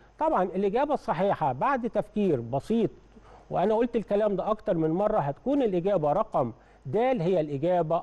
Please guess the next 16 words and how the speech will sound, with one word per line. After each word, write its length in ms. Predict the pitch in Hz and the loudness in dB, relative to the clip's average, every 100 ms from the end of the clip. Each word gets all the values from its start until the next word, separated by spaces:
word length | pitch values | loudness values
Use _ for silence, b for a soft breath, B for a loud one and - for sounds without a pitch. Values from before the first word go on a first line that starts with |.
| 175 | -2
الصحيحة 640 | - - - 214 107 143 | -4 -2 0 0 0 -2
اللي 120 | 139 | 0
هتظلل 600 | 139 156 127 208 233 196 | 0 0 -2 0 2 0
قدامنا 500 | 170 147 175 131 113 b b b 135 | 0 0 0 0 -4 b b b -4
الانقسام 640 | 143 135 147 - 302 277 | -2 -2 -4 -2 2 2
الميوزي 600 | 226 185 226 262 269 294 B B - | 2 2 2 0 -2 -4 B B -18
ثم 360 | - 277 269 262 | -4 0 2 2
الانقسام 960 | 240 165 156 147 143 - 135 143 147 | 0 -2 0 -2 -4 -2 0 0 -2
الميتوزي، 440 | 107 98 - - 139 | -8 -10 -16 -10 -2
لأن 220 | 170 208 | 0 0
في 100 | 233 | 0
الانقسام 520 | 214 214 196 302 302 | 0 -2 -2 0 2
الميوزي 440 | 254 226 233 135 | 2 2 0 -2
زي 240 | 123 135 131 | -2 -2 -2
ما 120 | 147 | 0
قلنا 300 | 214 269 | 0 0